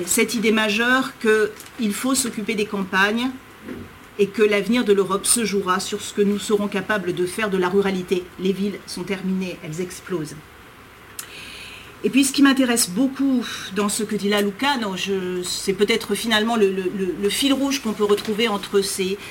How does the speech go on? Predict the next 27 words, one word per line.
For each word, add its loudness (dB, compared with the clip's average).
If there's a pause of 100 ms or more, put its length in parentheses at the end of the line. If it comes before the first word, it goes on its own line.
(140)
ces 0
trois -2
parties 0
sur -2
l'hospitalité. -2 (920)
L'hospitalité 0
nous 4
apprend -4
que -8
nous 0
ne 0
sommes -2
pas -2
les -2
propriétaires -4
des 0
lieux 0
que -4
nous -2
habitons. -4 (1160)
L'hôte 2
nous 6
libère 2 (140)
du -6
sentiment -2
de -6
propriété. -4